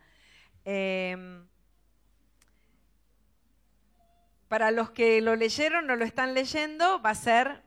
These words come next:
mejor, porque lo que voy a hacer es un comentario. Eh, la mayoría, por no decir todos, eh, los hechos que están narrados en este libro,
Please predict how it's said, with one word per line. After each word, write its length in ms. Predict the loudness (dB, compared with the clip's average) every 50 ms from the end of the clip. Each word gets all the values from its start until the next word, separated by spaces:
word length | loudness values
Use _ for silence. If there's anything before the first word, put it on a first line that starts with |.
| _ _
mejor, 560 | -10 -10 -8 0 6 6 6 6 4 0 -6 -16 _ _
porque 760 | -8 -8 -8 -8 -10 _ -6 -4 -2 -2 -2 -2 -4 -6 -10 _ _ _ _ _ _ -14
lo 220 | -8 -6 -6 -4
que 80 | -4 -2
voy 160 | -2 0 0
a 80 | -2 -2
hacer 340 | -4 -6 -4 -2 -2 0
es 200 | -2 -2 -4 -4
un 120 | -8 -10 -6
comentario. 920 | -4 -4 -4 -4 -6 -8 -4 -2 0 0 0 -2 -4 -4 -4 -4 -4 -6 -10 _ _ _ _ _ _ _ _ _ _ -12
Eh, 920 | -10 -8 -6 -6 -6 -6 -6 -6 -8 -10 -10 -12 -12 -14 -14 -16 -18 -20 _ _ _
la 220 | -4 -2 -2 -2
mayoría, 840 | 0 -2 -4 -4 -2 -2 -2 -2 -2 -4 -4 -4 -4 -4 -6 -8 -10 _ _ _ _ _ _ _ _ _ _ _ _ _ -20 -20 -16 _
por 180 | -8 -6 -6 -6
no 140 | -6 -6
decir 420 | -6 -6 -8 -10 -10 -8 -8 -8 -10
todos, 720 | -8 _ 0 2 2 2 2 0 -2 -4 -10 -16 -16 -18 _ _ _ _ _ _ _ _ _ _
eh, 180 | -12 -10 -8
los 260 | -8 -8 -8 -6 -6 -6
hechos 260 | -6 -6 -8 -14 -14
que 100 | -14 -14
están 320 | -10 -6 -6 -6 -6 -4
narrados 760 | -4 -4 -2 2 2 4 4 4 4 2 -2 -4 -6 -10 -14
en 200 | -16 -16 -14 -14
este 260 | -14 -14 -14 -12 -12 -10
libro, 520 | -10 -10 -8 -6 -4 -2 -2 -2 -4 -8